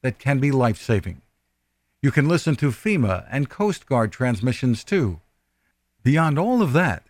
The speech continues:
you can tune into shortwave signals from around the world. It's compact, easy to take with you, and built to last. The C C Skywave S S B.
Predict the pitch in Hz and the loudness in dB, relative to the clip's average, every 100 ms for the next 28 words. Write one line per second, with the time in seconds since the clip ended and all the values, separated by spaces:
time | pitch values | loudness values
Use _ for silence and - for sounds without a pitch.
0 | _ _ - 127 - 160 160 214 190 139 | _ _ -2 0 2 2 4 4 4 2
1 | 131 - 247 - 123 101 - 104 107 139 | 0 0 0 2 0 0 -2 0 0 -2
2 | - _ 120 110 110 101 117 127 131 127 | -8 _ -2 0 0 0 0 0 0 2
3 | 113 87 76 - _ _ _ _ - 98 | 2 0 -4 -12 _ _ _ _ -10 -10
4 | - 107 101 87 104 131 - 123 110 120 | -6 -2 -2 0 -2 -2 0 0 2 0
5 | 127 139 127 143 143 170 220 - 147 127 | 0 0 -2 -2 -2 -2 -6 -6 -2 -2
6 | 92 127 170 - _ _ - 175 143 104 | 0 0 -2 -4 _ _ -8 -2 0 0
7 | 73 - _ _ _ _ _ _ _ - | -4 -16 _ _ _ _ _ _ _ -4
8 | 113 - 208 220 - 214 - 143 139 120 | -4 0 0 0 0 0 0 0 0 2
9 | 127 113 113 - 104 - 104 87 73 80 | 0 2 0 0 -4 0 0 0 -4 -14